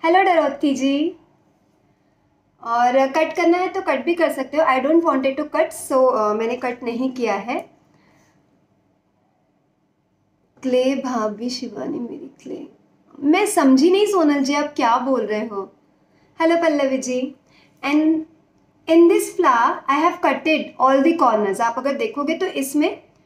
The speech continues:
अभी कुछ भी दिखाई नहीं दे रहा होगा आपको। तो it's up to us कि आपने base में कुछ चीज़ रखनी है या नहीं रखनी है। मुझे यहाँ नहीं cut करना था तो मैंने नहीं किया, इसमें मुझे cut करना था तो मैंने कर दिया।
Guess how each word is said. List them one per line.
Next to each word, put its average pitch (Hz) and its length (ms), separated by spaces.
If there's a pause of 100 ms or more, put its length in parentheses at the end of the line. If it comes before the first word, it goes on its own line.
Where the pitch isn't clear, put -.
(220)
अभी 320 200
कुछ 330 220
भी 320 120
दिखाई 269 360
नहीं 277 140
दे 233 120
रहा 214 100
होगा 202 260
आपको। 190 300 (500)
तो 370 140
it's - 280
up 359 220
to 415 180
us 247 300
कि 277 60
आपने 277 320
base 262 360
में 294 160
कुछ - 200
चीज़ 285 240
रखनी 262 320
है 359 260
या 403 80
नहीं 285 260
रखनी 196 300
है। - 120 (420)
मुझे 262 220
यहाँ 311 260
नहीं 302 300
cut 330 260
करना 302 240
था 339 120
तो 359 120
मैंने 339 200
नहीं 262 320
किया, 214 260 (420)
इसमें 285 260
मुझे 320 240
cut 320 300
करना 254 400
था 339 60
तो 381 120
मैंने 302 240
कर 233 200
दिया। 175 280